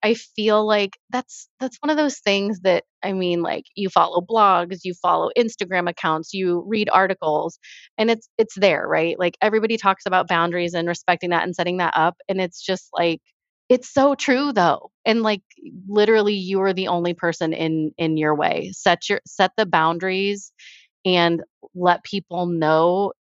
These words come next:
those boundaries and they will respect it and you become so much better by it. It was so hard for me to set those boundaries,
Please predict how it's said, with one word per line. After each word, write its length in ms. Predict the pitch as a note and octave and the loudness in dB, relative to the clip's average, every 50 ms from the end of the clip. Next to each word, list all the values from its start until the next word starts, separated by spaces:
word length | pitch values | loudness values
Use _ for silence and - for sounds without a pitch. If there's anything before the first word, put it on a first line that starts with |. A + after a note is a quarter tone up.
| _ _ | _ _
those 320 | - F#3+ F#3+ F#3 F#3 F#3+ F#3+ | 0 2 2 2 2 -2 -2
boundaries 720 | E3 F3 E3 E3+ E3+ F#3 F#3+ F#3 F#3+ G3 G3+ G3+ G3+ G3 _ - | -2 0 2 2 0 0 -2 -4 -4 -2 -2 -2 -4 -4 _ -6
and 160 | F#3 F3 E3+ | -4 -2 0
they 100 | E3+ E3 | 0 2
will 160 | E3 F3 E3+ | 2 0 2
respect 540 | E3+ F3+ F3+ - - _ D#3 D#3 D#3 _ _ | 2 0 -2 -2 -2 _ -2 -2 -2 _ _
it 180 | F#3+ G3 G3 - | 0 0 0 0
and 160 | - E3+ E3+ | -4 -6 -4
you 240 | F3 E3+ E3+ F3 E3+ | -4 -4 -4 -4 -4
become 360 | D#3+ E3+ E3+ - - F3+ E3+ | -6 -8 -8 -6 -6 -6 -6
so 160 | F3 - F3 | -4 -4 -4
much 180 | D#3+ D#3+ D#3+ - | -4 -4 -8 -2
better 240 | - D3+ D3 D#3+ D3+ | -2 -2 0 0 -2
by 160 | - D#3 C#3+ | -2 -2 -2
it. 180 | D#3 D3+ D#3 - | -2 -4 -4 -2
It 40 | F#3 | 0
was 160 | F3 F#3 F#3+ | 0 0 0
so 220 | - - G3 G3 G3+ | 2 2 2 2 2
hard 300 | F#3+ - F#3 F3 F3+ - | 2 2 2 2 2 -4
for 80 | - G3+ | -6 -6
me 100 | F#3+ F3+ | -4 -4
to 80 | F3 E3+ | -4 -6
set 220 | - - E3 - - | -4 -4 -6 -4 -4
those 160 | E3+ E3 D#3 | -6 -6 -4
boundaries, 800 | - - D#3 D#3 D#3+ E3 F3 G3+ A3 A#3+ B3+ C#4 C#4+ C4+ - - | -4 -2 -2 0 -2 -2 -2 -4 -2 -2 -2 -2 -4 -4 -8 -16